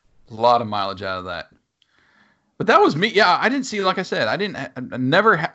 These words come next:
had a personal computer. So I can remember working at the radio station and playing, like, Minesweeper on the side if I'm doing, like, a late night shift <laughs>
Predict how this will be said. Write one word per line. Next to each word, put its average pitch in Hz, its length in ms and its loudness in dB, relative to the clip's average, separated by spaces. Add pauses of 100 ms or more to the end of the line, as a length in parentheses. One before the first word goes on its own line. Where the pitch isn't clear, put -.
had 151 320 -2
a 120 140 -2
personal 131 480 -4
computer. 107 760 -6 (380)
So 123 640 2 (180)
I 175 140 2
can 185 140 -6
remember 135 680 -2 (180)
working 147 400 0
at 131 160 0
the 107 80 -4
radio 123 360 -2
station 98 680 -6 (320)
and 110 480 -4 (120)
playing, 131 320 2
like, 104 200 -4
Minesweeper 110 680 -2
on 98 120 -2
the 90 60 -8
side 107 380 2
if 92 120 -8
I'm 101 80 -4
doing, 107 180 -2
like, 101 160 -4
a 95 60 -2
late 107 300 -2
night 110 200 -4
shift 117 420 0 (200)
<laughs> - 0 -